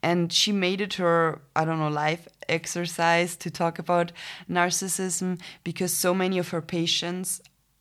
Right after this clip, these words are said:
are, um, or have a s-, a s-, s-, a s-, <laughs> have a, have a s-, say, oh my God, they have a problem, <laughs> not because it's their problem,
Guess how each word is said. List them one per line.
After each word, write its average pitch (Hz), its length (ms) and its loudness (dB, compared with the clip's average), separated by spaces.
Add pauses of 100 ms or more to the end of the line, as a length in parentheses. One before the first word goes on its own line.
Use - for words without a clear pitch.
(300)
are, 156 440 4 (440)
um, 156 480 -2 (260)
or 160 140 2
have 165 220 0
a 170 80 2
s-, - 380 -6
a - 40 -6
s-, 160 380 -6
s-, - 280 -10 (180)
a 165 100 -6
s-, 156 320 -10 (340)
<laughs> - 380 -20
have 220 360 10
a, 196 320 6 (260)
have 190 220 2
a 190 100 2
s-, - 280 -4 (140)
say, 175 520 -4 (580)
oh 214 280 10
my 208 280 12
God, 151 340 8
they 170 120 6
have 196 200 6
a 190 60 -4
problem, 214 720 10 (320)
<laughs> - 320 -2
not 240 260 10
because 214 420 4
it's 190 220 -6
their 185 280 2
problem, 220 600 0